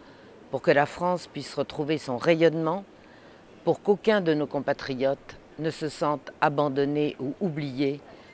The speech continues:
comme c'est trop souvent le cas. Les résultats des récentes élections régionales ont été un formidable message d'espoir,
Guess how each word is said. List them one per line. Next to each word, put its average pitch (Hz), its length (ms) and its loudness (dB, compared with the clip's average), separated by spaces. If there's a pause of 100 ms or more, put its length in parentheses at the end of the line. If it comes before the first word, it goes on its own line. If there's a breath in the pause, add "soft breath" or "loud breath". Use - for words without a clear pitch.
comme 151 180 2
c'est - 180 -2
trop - 200 -2
souvent 143 320 -2
le 117 140 -2
cas. 92 220 -6 (500)
Les 175 160 8
résultats 202 640 6
des 165 120 6
récentes 165 440 2
élections 151 440 0
régionales 156 680 0 (460 loud breath)
ont 165 120 2
été 175 380 0
un 160 120 2
formidable 156 680 0
message 147 420 -2
d'espoir, 147 720 0